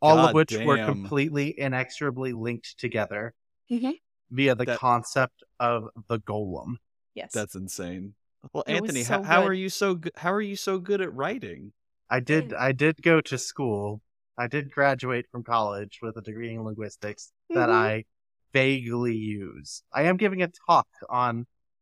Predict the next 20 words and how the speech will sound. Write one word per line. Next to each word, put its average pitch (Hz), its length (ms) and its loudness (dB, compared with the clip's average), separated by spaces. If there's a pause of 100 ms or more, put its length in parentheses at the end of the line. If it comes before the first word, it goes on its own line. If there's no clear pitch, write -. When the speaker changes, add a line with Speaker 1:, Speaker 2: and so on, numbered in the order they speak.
(200)
Speaker 1:
I 127 100 -2
am 139 80 -4
giving 156 220 -4
a 147 40 -4
talk - 320 2
for 127 120 -4
my 117 120 -2
company 110 460 -6
here 110 240 -4
coming 107 220 -8
up 101 140 -12
soon 95 480 -10 (440)
on 110 220 2
the 104 160 -8
application 117 640 -2
of 98 80 -10
Noam 107 420 -4
Chomsky's 107 720 -6
X-bar 107 480 -2
structure - 680 -8